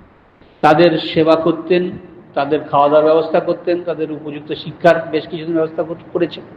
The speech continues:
এইভাবে উনি জামনগরে প্রথম সেবা শুরু করেন। তারপরে খেত্রিতে, রাজস্থানের খেত্রিতে, খেত্রি রাজবাড়িতেও ওই রকম একটি সেবার ব্যবস্থা করেছিলেন। এরপরে তিনি ঘুরতে ঘুরতে যখন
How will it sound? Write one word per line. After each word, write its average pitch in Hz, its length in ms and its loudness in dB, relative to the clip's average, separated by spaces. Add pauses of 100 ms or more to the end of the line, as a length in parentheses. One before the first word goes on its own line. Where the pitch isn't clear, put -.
(480)
এইভাবে 190 540 4 (680)
উনি 175 200 2
জামনগরে 180 720 4
প্রথম 170 560 0 (120)
সেবা 160 220 0
শুরু 151 300 -8
করেন। 123 260 -10
তারপরে 190 280 2
খেত্রিতে, 185 680 -4 (680)
রাজস্থানের 170 500 2
খেত্রিতে, 170 640 0 (760)
খেত্রি 175 300 6
রাজবাড়িতেও 170 840 2 (200)
ওই 175 160 2
রকম 190 380 4 (380)
একটি 160 420 -2 (1000)
সেবার 160 400 4
ব্যবস্থা 143 600 -2 (880)
করেছিলেন। 131 480 2 (180)
এরপরে 180 360 4
তিনি 185 220 0
ঘুরতে 160 360 0
ঘুরতে 185 400 4
যখন 156 420 2